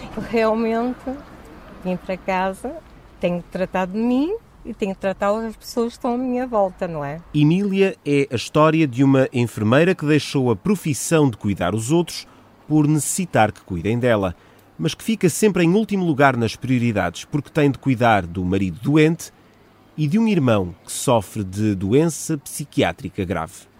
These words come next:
Speaker 1: Preparo a medicação, com o meu irmão para... e o tabaco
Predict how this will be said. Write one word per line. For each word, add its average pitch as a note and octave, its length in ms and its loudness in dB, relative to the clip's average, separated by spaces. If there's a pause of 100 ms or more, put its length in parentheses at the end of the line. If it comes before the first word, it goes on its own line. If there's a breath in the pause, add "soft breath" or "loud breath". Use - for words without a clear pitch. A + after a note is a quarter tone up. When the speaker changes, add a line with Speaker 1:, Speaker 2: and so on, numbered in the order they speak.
(140)
Speaker 1:
Preparo E3+ 340 -6
a E3+ 40 -6
medicação, F3 640 -10 (180)
com E3 60 -14
o - 20 -12
meu E3 160 -8
irmão D#3 500 -8
para... D#3+ 440 -10 (180)
e F3+ 100 -8
o D#3 60 -6
tabaco G#3+ 960 -4